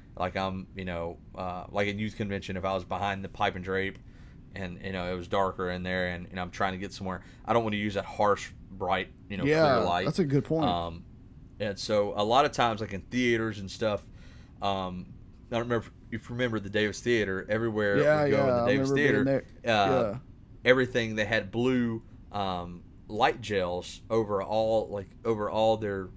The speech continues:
Speaker 1: fluorescent lights.
Speaker 2: Right, yeah.
Speaker 1: Uh, and that was for when the stage went dark, you could still see. Um, think of it like a night light,
Speaker 2: Yeah.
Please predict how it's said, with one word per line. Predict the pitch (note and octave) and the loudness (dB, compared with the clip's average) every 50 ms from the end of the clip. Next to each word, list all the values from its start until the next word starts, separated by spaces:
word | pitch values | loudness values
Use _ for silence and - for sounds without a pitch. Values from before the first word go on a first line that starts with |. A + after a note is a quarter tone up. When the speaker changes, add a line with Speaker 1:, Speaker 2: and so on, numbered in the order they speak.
| - - - - - - - - - | -16 -20 -20 -20 -20 -20 -20 -16 -4
Speaker 1:
fluorescent | - A2+ A2+ A2 A#2+ C#3 C#3+ - - E2 F2 | 0 2 6 6 6 6 6 2 -4 -6 -6
lights. | F2 - - - - | -10 -14 -14 -4 -2
Speaker 2:
Right, | B2 B2 A#2 F#2+ E2+ G#2 | 0 2 2 0 0 0
yeah. | B2+ C#3 B2 A2 F2+ F2 - | 2 2 2 0 -2 -2 -2
Speaker 1:
Uh, | G#2+ G#2 G2 F#2+ F#2+ G#2 | 0 0 0 0 0 -2
and | G#2 G#2+ A2+ | -2 4 4
that | A#2+ B2 A#2 | 4 4 4
was | A2 G#2+ | 0 -4
for | - - - B2+ B2 A2+ A2 G#2+ G#2+ G2 - - | -6 -2 0 2 4 6 4 4 2 0 -2 -6
when | G2+ G#2+ G#2+ G#2 G2+ G2 F#2+ G2 G2 G2 | -8 -6 -6 -6 -6 -6 -8 -8 -8 -8
the | G2 | -8
stage | - - - A#2 A2+ A2 G2+ G2+ | -6 -2 2 2 2 2 2 0
went | G#2 F#2+ - F#2+ | -4 -8 -4 0
dark, | A2+ A2+ A2 G2 F#2+ F#2+ - - - - - - - - - - | 2 2 4 4 2 0 -2 -6 -12 -20 -20 -20 -20 -20 -12 -8
you | G#2+ G#2 | -8 -6
could | G2 G2 F#2 | -6 -6 -6
still | - - - - C3 B2+ B2 A2+ G#2 | -6 -8 -2 2 4 6 6 6 4
see. | - - - - - D3+ C#3 A2 F#2+ F#2 F#2 F2+ - - - - - - | 0 -4 -6 -4 -2 -2 -2 -2 -4 -6 -8 -10 -12 -16 -20 -18 -12 -8
Um, | F#2+ F#2 F2+ F2+ F2 F2 - - - - - - - - - | -8 -6 -6 -6 -8 -12 -14 -18 -20 -20 -20 -20 -20 -8 -4
think | - D#3 F3 | 0 2 4
of | F3 D3+ | 4 4
it | C#3+ A#2+ | 4 6
like | A2+ A2+ | 6 4
a | A2+ G2 | 4 4
night | G2+ G#2 A2 A#2 - | 4 2 2 2 2
light, | G2 F#2+ G2 F#2+ F#2 G2 - - - - - - - - | 0 0 0 0 -2 -4 -8 -14 -20 -20 -20 -20 -14 -6
Speaker 2:
Yeah. | - D3+ D#3 C#3+ A#2 F#2 E2 | -2 0 0 0 0 -4 -6